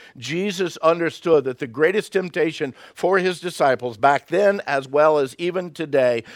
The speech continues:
is to either compromise the truth or to keep the truth quiet to satisfy the masses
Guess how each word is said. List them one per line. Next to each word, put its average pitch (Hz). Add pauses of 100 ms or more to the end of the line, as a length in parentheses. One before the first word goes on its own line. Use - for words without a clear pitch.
is 151
to 175
either 156
compromise 147
the 135
truth 135 (320)
or 165
to 156
keep -
the 190
truth 185
quiet 185 (240)
to 170
satisfy 175
the 131
masses 147